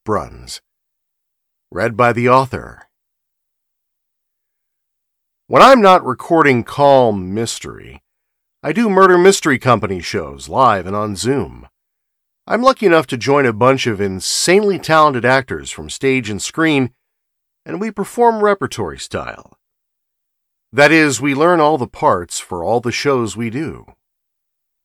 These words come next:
Since every show casts different performers, and we then pick different guests from different audiences to play suspects who have vital roles in the stories, literally every show is different.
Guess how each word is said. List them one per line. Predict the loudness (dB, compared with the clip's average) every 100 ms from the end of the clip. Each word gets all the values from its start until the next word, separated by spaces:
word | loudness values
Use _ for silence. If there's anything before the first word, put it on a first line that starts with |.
| _ _ _
Since | -8 0 2
every | 2
show | 2 2 2 2
casts | -2 -6 -6 -8 -14 -12
different | -10 -8 -10 -14
performers, | -20 -10 -6 -4 -6 -12 -12 -10
and | -8 -6
we |
then | -4 -2 -2
pick | -2 -4 -2
different | -2 -2 -6 -4
guests | -4 -4 -6 -10 -10
from | -8 -8
different | -6 -6 -4
audiences | 0 0 0 -4 -6 -8 -10
to |
play | -6 -6 -4
suspects | -6 -6 -6 -6 -6 -8
who | -12
have | -10 -8 -8
vital | -6 -4 -4 -6 -8
roles | -6 -4 -6 -8
in | -10
the | -8
stories, | -10 -8 -4 -4 -6 -14 -20 -20 _ _ _ _ _ _ _ _ _ _ _ _ -4
literally | 2 2 4 2
every | 2 0
show | -2 0 0 0
is | -8 -12
different. | -12 -12 -20 -20 -20